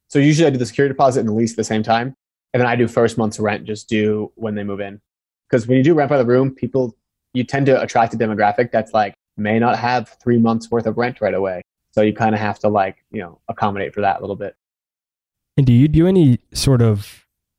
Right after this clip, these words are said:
Speaker 2: interview or meet and greet, if you will, of, of the people that are currently living there with the prospective tenant, or is it kinda up to your discretion?
Speaker 1: It's mainly up to my discretion. If they have opinions, I definitely take them into consideration.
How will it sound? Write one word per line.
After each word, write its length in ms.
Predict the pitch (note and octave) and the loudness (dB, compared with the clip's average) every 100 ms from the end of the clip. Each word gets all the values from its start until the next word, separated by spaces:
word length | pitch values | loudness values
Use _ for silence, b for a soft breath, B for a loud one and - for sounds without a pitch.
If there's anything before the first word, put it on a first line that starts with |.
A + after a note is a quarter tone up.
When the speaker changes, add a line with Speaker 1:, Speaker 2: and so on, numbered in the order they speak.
| _ | _
Speaker 2:
interview 680 | - A#2+ C3 A#2+ A#2+ A#2+ A#2+ | 0 2 2 2 4 6 4
or 200 | A2+ G2+ - _ _ _ | 4 0 -4 _ _ _
meet 300 | G#2 G#2 A2+ | 0 2 4
and 120 | B2 A#2 | 4 4
greet, 220 | A#2+ A#2+ | 4 4
if 140 | A#2 | 2
you 100 | B2 | 4
will, 300 | A2+ A2+ A#2+ | 4 4 4
of, 200 | A2 G#2 - | 2 0 -2
of 180 | G#2+ | -2
the 80 | G#2+ | 0
people 240 | G2+ A#2+ A#2 | 0 2 2
that 100 | G2+ | 0
are 60 | |
currently 380 | F#2+ A#2+ A2+ A2 | 0 -2 2 4
living 320 | G#2 G2+ A2 | 4 4 4
there 240 | A2+ A#2+ A2+ | 4 4 4
with 220 | G#2 - | 2 2
the 160 | G#2 | 0
prospective 500 | G2 G#2+ - G#2+ A2+ | 2 0 2 0 0
tenant, 320 | G2+ G#2+ C#3 D3 | 0 2 2 2
or 100 | G#2+ | 2
is 140 | G2 | 2
it 160 | G#2+ - | -2 0
kinda 420 | A2+ G#2+ G2+ F#2+ _ _ _ - | 0 2 2 0 _ _ _ -2
up 120 | G#2+ | 0
to 100 | - | 2
your 160 | G#2 G2+ | 2 2
discretion? 480 | G2 - F#2+ F#2+ F#2+ - _ _ _ _ _ _ _ _ _ - | 0 -2 -2 -2 -4 -8 _ _ _ _ _ _ _ _ _ -6
Speaker 1:
It's 160 | C3 | -2
mainly 220 | A#2+ F#3+ F3 | 2 2 2
up 80 | |
to 80 | D3 | 0
my 100 | C3 | 0
discretion. 580 | A2+ A2 G#2+ - D3+ D#3+ _ _ _ | 0 -2 -4 -4 -8 -8 _ _ _
If 120 | B2+ | -6
they 100 | B2+ | -2
have 180 | A2+ A#2+ | 0 0
opinions, 380 | A#2+ A#2+ B2+ D#3 | -2 -4 -2 -2
I 80 | A#2 | 0
definitely 520 | A2 G#2+ A2+ A2 - | -2 -4 -8 -10 -12
take 140 | - A2+ | -10 -8
them 120 | A2 | -8
into 100 | A2 | -8
consideration. 680 | A2 G#2+ A2 G#2 A2 F3 | -10 -8 -4 -4 -4 -10